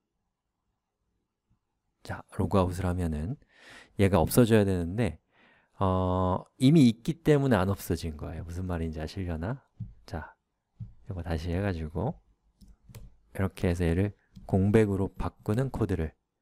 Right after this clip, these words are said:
이렇게 다시 추가했습니다. 다시 리로드 해볼까요? 자, 로그인을 하면은, 자, 보시는 것처럼 이렇게 이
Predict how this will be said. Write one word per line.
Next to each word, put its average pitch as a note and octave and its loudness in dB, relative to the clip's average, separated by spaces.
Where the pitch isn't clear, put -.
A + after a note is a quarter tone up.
이렇게 - -12
다시 - -10
추가했습니다. - -4
다시 A#2+ 2
리로드 B2 6
해볼까요? A#2 2
자, F2+ 2
로그인을 B2+ 4
하면은, A#2 -2
자, G#2+ 4
보시는 B2 4
것처럼 A2 4
이렇게 - -2
이 - -10